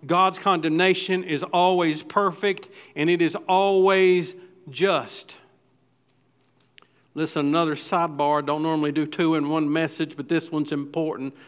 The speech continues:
because there's a lot of weak theology out there. Judas went to hell, not because he killed himself,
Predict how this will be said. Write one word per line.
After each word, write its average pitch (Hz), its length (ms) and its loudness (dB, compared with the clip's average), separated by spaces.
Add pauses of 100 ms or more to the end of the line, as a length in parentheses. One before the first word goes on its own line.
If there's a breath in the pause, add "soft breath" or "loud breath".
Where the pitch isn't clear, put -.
(440 soft breath)
because 135 200 -4
there's 151 160 0
a 151 40 0
lot 156 300 2
of 127 120 -8 (420)
weak 175 420 0
theology 165 760 2
out 139 220 -2
there. 139 320 0 (2250)
Judas 214 520 0 (840)
went 214 300 2
to 196 120 -2
hell, 160 500 0 (760 soft breath)
not 208 260 2
because 214 720 2 (220 loud breath)
he 214 160 0
killed 240 460 2
himself, 165 680 0